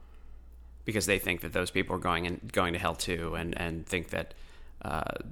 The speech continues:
they don't have a place in conservatism either. Truth.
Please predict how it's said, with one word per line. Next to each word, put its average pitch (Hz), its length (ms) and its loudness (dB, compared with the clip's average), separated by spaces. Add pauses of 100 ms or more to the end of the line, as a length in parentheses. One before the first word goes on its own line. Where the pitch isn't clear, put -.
(200)
they 101 120 8
don't 90 200 4 (220)
have 107 160 2
a 98 60 0
place 92 400 4
in 85 160 0
conservatism 82 720 0
either. - 200 -8 (1700)
Truth. - 420 -2